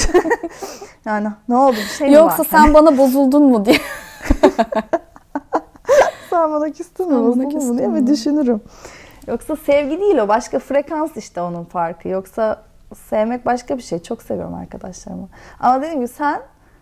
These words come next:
Speaker 1: senin öyle bir hafta yok olma hakkın yok
Speaker 2: Yok,
Speaker 1: yani.
Speaker 2: tabii ki. Senin de yok zaten. Ama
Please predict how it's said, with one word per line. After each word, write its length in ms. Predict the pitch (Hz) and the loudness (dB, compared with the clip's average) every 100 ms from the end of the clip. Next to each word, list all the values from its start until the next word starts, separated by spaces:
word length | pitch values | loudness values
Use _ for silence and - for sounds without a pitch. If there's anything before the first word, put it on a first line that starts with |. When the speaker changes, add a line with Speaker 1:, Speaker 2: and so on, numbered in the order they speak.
| _ | _
Speaker 1:
senin 540 | - - 254 269 277 269 | -18 -14 -4 -2 0 0
öyle 180 | 262 262 | 0 0
bir 60 | |
hafta 340 | 262 254 254 262 | 0 -2 -2 0
yok 220 | 262 262 | 0 0
olma 260 | 220 208 202 | -2 -2 -4
hakkın 300 | 208 - 370 - - 226 | -8 -12 -14 -16 -20 -10
yok 100 | 214 | -6
Speaker 2:
Yok, 300 | 196 - - | -4 -6 -14
Speaker 1:
yani. 180 | - 175 185 | -8 -6 -6
Speaker 2:
tabii 220 | 185 - | -8 -12
ki. 100 | - 180 | -18 -14
Senin 320 | 208 208 202 | -8 -6 -6
de 60 | 175 | -8
yok 200 | 165 - | -10 -14
zaten. 520 | - 165 - 240 302 - _ _ _ - - - - - - | -16 -16 -12 -12 -12 -18 _ _ _ -20 -20 -20 -20 -20 -10
Ama 200 | 233 339 | -4 -2